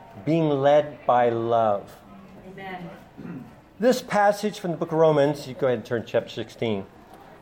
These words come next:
Speaker 1: I think highlights this so, so very well. So Jean and I are gonna take turns reading along, starting in verse one, and, uh, she's kind of portraying more the,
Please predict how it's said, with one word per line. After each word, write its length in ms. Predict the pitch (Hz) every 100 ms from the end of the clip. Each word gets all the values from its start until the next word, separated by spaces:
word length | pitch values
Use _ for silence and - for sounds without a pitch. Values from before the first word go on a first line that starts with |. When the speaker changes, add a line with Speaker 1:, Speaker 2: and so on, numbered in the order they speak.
| -
Speaker 1:
I 140 | 175
think 280 | 175 170 -
highlights 580 | - 147 147 135 123 -
this 180 | 135 -
so, 260 | 135 123 - -
so 300 | - - 139
very 340 | 117 120 113 107
well. 320 | 95 95 92 - - - - - -
So 160 | - 143
Jean 260 | 139 208 240
and 120 | 196
I 80 | 180
are 120 | 180
gonna 200 | 170 156
take 260 | 156 151
turns 380 | - 143 143 131 -
reading 460 | 110 120 160 185 180
along, 420 | 151 120 127 147 - -
starting 340 | - 120 127
in 80 | 113
verse 320 | 123 131 -
one, 380 | 127 110 113 123 - - - -
and, 400 | 120 110 110 110
uh, 280 | 110 110 110
she's 320 | - 127 - - -
kind 180 | 131
of 60 | 117 - - - - -
portraying 500 | 143 147 135 135 123
more 320 | 127 131 139
the, 260 | 123 123